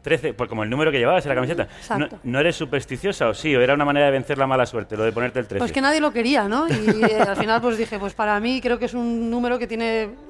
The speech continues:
Speaker 2: mucha personalidad. Eh, no me gustaban los números, aunque lleve el nueve durante, en la selección, me gustaban siempre los números que pasaban de diez. Odio el cinco y odio el seis.
Speaker 1: ¿Por?
Speaker 2: No me gustan, son feos.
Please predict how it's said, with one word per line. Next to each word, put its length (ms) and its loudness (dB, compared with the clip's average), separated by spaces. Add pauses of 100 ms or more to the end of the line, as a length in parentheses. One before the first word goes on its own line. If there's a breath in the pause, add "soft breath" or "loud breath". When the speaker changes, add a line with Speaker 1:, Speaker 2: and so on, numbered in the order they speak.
Speaker 2:
mucha 400 -4
personalidad. 640 -2 (380)
Eh, 400 -6
no 80 -4
me 80 -2
gustaban 400 -4
los 140 -4
números, 420 -6 (160 soft breath)
aunque 240 -6
lleve 140 0
el 120 0
nueve 380 -2 (320 soft breath)
durante, 880 -4
en 80 -6
la 80 -2
selección, 560 -8 (340 soft breath)
me 60 -10
gustaban 240 -6
siempre 240 -6
los 140 -4
números 320 -6
que 100 -14
pasaban 340 -4
de 120 -6
diez. 320 -4 (760 soft breath)
Odio 260 -4
el 80 -4
cinco 340 -6
y 80 -2
odio 180 -4
el 80 -8
seis. 400 -12 (120)
Speaker 1:
¿Por? 220 2 (300 loud breath)
Speaker 2:
No 100 -8
me 40 -6
gustan, 340 -10
son 160 -10
feos. 380 -8